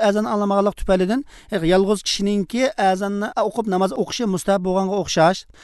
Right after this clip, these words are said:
Lekin mustahab degan hukm bilan shu ikki hukm orasida yuradi. Yoki farz kifoya degan hukmda yuradi, yoki buni sunnat yoki mustahab degan hukm orasida yuradi. Shun qarindoshlar, shu oldin sab turayotgan qarindoshlar agar azonni anglamaydigan darajada bo'lib qolsa,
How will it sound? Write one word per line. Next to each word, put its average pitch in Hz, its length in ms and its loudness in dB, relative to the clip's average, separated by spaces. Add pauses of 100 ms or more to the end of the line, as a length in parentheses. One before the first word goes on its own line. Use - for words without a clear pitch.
(160)
Lekin 170 260 -2
mustahab 202 320 2
degan 208 160 2
hukm 180 240 0
bilan 208 160 2
shu - 160 -6
ikki - 220 -4
hukm 190 180 -2
orasida 170 220 -6
yuradi. 135 260 -6
Yoki 202 240 2
farz 202 240 0
kifoya 220 260 2
degan 208 220 0
hukmda 214 200 -2
yuradi, 233 320 0 (600)
yoki 208 580 2
buni 220 200 -2
sunnat 202 500 -4
yoki 202 200 -4
mustahab 185 360 -2
degan 190 240 -4
hukm 180 240 -6
orasida 160 240 -8
yuradi. 131 300 -6
Shun - 260 -8
qarindoshlar, 202 400 -2
shu 220 100 -6
oldin 190 220 -4
sab 196 80 -4
turayotgan 190 340 -6
qarindoshlar 180 380 -4
agar 190 220 -4
azonni 196 260 0
anglamaydigan 196 480 -2
darajada 185 240 -2
bo'lib 165 160 -8
qolsa, 170 220 -2